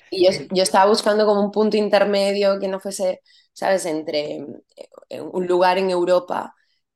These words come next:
Speaker 1: que no fuese tan difícil para mí, para adaptarme, ¿no? Entonces, Barcelona tenía el mar y, y nada, esto pues ya fue como, "Venga, vamos al mar". <laughs>
Speaker 2: El, el mar y zonas amplias para patinar. Eh,
Speaker 1: Mm.
Speaker 2: eh,
Speaker 1: Exactamente. <laughs>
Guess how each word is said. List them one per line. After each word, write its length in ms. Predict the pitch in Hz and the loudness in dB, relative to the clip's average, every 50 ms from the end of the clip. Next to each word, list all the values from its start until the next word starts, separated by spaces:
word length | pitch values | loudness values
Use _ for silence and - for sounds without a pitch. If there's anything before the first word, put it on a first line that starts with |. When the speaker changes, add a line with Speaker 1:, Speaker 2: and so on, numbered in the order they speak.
| _ _ _ | _ _ _
Speaker 1:
que 360 | - 180 165 156 160 160 160 | -2 0 2 2 2 0 -2
no 140 | 160 165 160 | -2 -4 -4
fuese 280 | 156 190 180 185 202 196 | -2 -4 -4 -2 -4 -4
tan 180 | 196 - 175 | -4 -4 -4
difícil 580 | 165 165 - - 226 226 - - 160 151 151 - | -6 -8 -8 -8 -8 -6 -4 -4 -6 -6 -6 -6
para 200 | - 147 147 147 | -4 -4 -4 -4
mí, 140 | 147 147 147 | -4 -6 -4
para 180 | 151 151 147 147 | -2 0 0 0
adaptarme, 680 | 147 143 139 - - - 151 156 151 151 151 73 71 - | 0 -2 -4 -8 -8 -6 -4 -4 -4 -4 -6 -8 -10 -12
¿no? 260 | - - - - - - | -12 -12 -12 -10 -10 -10
Entonces, 420 | - - - - - 160 - - - | -10 -10 -10 -10 -10 -10 -12 -8 -2
Barcelona 560 | 156 160 156 - - 170 160 156 156 160 160 | 0 0 0 0 0 0 2 2 2 2 2
tenía 240 | - 170 170 170 170 | 0 0 2 2 2
el 100 | 175 175 | 2 2
mar 520 | 185 196 208 208 202 190 185 - 208 - _ _ _ | 2 2 2 2 2 0 -2 -6 -12 -20 _ _ _
y, 640 | - 165 160 156 156 156 151 151 151 151 - - - - - - - | -10 -8 -4 -2 -2 -2 -2 -4 -4 -6 -8 -8 -10 -12 -16 -14 -10
y 80 | - | -8
nada, 380 | - 147 147 143 139 143 143 - | -6 -6 -4 -4 -4 -6 -6 -8
esto 340 | - - - - - - - | -10 -12 -8 -6 -6 -6 -6
pues 200 | - - - - | -8 -14 -14 -12
ya 420 | - - - - - 50 50 50 - - - _ _ _ _ | -10 -10 -10 -10 -10 -10 -12 -14 -14 -18 -20 _ _ _ _
fue 120 | - - - | -6 -6 -4
como, 180 | - - - | -4 -4 -4
"Venga, 440 | 135 - - 151 143 - - - - _ | -2 -2 -2 -2 -2 -4 -4 -6 -10 _
vamos 400 | - - 170 175 180 185 196 196 | -4 0 2 2 4 4 2 2
al 100 | 196 185 | 2 2
mar". 300 | 190 185 160 143 135 151 | 2 2 0 0 -2 -4
<laughs> 680 | - 175 165 - 226 214 190 - 202 196 190 190 - _ - 160 - - | -8 -8 -4 -2 -2 -2 -2 -2 -4 -6 -6 -8 -12 _ -20 -20 -12 -6
Speaker 2:
El, 180 | - 143 151 - | -6 -6 -6 -4
el 160 | - 147 147 147 | -4 -2 -2 0
mar 300 | 139 147 180 202 202 _ | 0 -2 -2 -4 -4 _
y 120 | - 170 | -8 -8
zonas 360 | 156 - 165 160 160 156 151 147 | -6 -4 -4 -4 -4 -4 -6 -6
amplias 340 | 170 151 135 165 156 139 | -8 -8 -8 -10 -10 -8
para 220 | - 151 143 139 127 | -8 -8 -8 -6 -6
patinar. 440 | 139 131 - 135 120 107 98 - _ _ _ _ _ _ _ | -8 -8 -8 -8 -10 -10 -12 -14 _ _ _ _ _ _ _
Eh, 500 | - 160 160 160 160 160 156 151 151 151 - | -6 -4 -2 0 0 2 2 2 0 0 -4
Speaker 1:
Mm. 0 | |
Speaker 2:
eh, 500 | 147 147 143 143 143 139 139 135 135 - | -4 -4 -2 0 0 0 0 0 0 0
Speaker 1:
Exactamente. 720 | - - - - 285 277 - 269 262 269 254 247 220 - 233 | 0 0 2 2 2 4 4 4 6 6 4 4 4 2 0
<laughs> 760 | 226 - - 233 240 233 - 220 220 214 - - 208 - - | 0 0 0 -2 -2 -2 -2 -4 -4 -6 -8 -12 -12 -16 -18